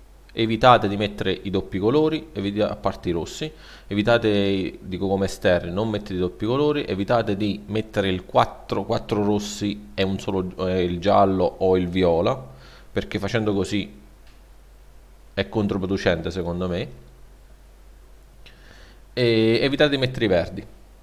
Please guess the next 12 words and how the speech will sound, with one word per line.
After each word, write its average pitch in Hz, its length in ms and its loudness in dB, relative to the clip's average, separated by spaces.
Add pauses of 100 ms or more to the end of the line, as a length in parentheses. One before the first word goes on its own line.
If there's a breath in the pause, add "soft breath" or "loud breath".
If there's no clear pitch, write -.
(1300)
perché - 400 -4
se - 160 -6
mettete 120 300 -2
un 143 140 -2
verde, 107 320 6
ragazzi, 104 420 0
vi 107 80 0
vengono 104 300 2
sicuro 113 260 0
con 104 140 0
i 95 40 0
rossi, - 360 -6